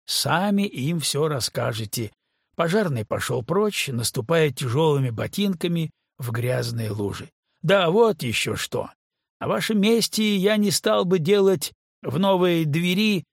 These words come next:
отверстие для кота. А вдруг поджигатель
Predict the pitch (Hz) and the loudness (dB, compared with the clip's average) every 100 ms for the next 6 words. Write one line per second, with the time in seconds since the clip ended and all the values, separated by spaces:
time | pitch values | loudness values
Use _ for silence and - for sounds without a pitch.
0 | _ 170 165 185 190 156 - 165 160 147 | _ -4 -2 2 2 2 -2 -2 -2 0
1 | 160 160 147 - - _ _ _ _ _ | -2 -2 -4 -6 -10 _ _ _ _ _
2 | _ _ _ _ - 135 175 254 208 208 | _ _ _ _ -2 0 2 2 2 0
3 | 151 190 185 165 170 151 | 2 2 4 4 2 -2